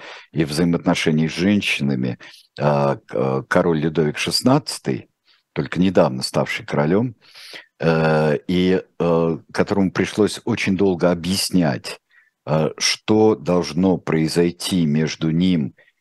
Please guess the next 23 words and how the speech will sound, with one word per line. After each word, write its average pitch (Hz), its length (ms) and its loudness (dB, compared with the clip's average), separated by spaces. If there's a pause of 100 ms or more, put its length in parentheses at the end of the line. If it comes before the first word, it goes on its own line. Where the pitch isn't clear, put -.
(120)
и 87 160 2
Марией 87 380 2
Антуанеттой, 82 760 0
чтобы 107 380 0
у 87 80 2
них 117 180 2
были 107 220 0
наследники 90 640 0
престола. - 720 -6 (640)
Э, 78 480 2 (160)
это 113 260 2
не 127 120 2
совсем 104 480 0
анекдот, 82 600 0 (380)
потому 107 220 2
что - 140 2
это 117 120 0
был 143 300 0 (880)
добродушный, 104 1000 2
э, - 40 -6 (420)
малый, 123 600 2 (500)
хороший 117 460 2
слесарь, - 720 -2